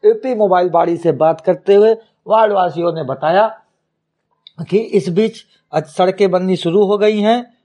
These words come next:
और ये एक बहुत ही सुखद संजोग है कि यूपी मोबाइल बाड़ी से अपनी बात रखने के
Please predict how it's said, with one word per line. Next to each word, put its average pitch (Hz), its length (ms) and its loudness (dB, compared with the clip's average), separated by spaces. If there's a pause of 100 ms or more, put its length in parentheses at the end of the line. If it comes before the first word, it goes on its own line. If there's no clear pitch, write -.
(120)
और 156 160 0
ये 180 180 0
एक 151 160 -6
बहुत 220 320 0
ही 185 80 2
सुखद 165 380 -4 (280)
संजोग 180 520 0
है 156 220 0
कि - 400 -6
यूपी 185 260 0
मोबाइल 170 380 0
बाड़ी 170 280 2
से 185 160 -2
अपनी 156 280 -6
बात 147 280 -2
रखने 196 320 -4
के 143 180 -6